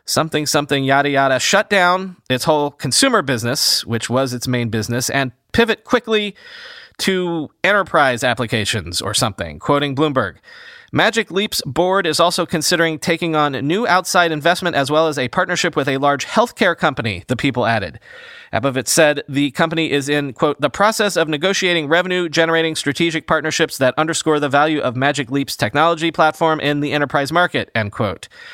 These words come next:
Magic Leap had been working with advisors on strategic options and sounding out deals that could have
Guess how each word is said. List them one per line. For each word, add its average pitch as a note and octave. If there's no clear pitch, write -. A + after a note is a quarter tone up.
Magic G#2+
Leap B2
had C3
been C3
working C#3
with C#3
advisors C3+
on B2+
strategic C#3+
options D#3
and C3
sounding G#3+
out F3+
deals F3+
that D3
could F3+
have D#3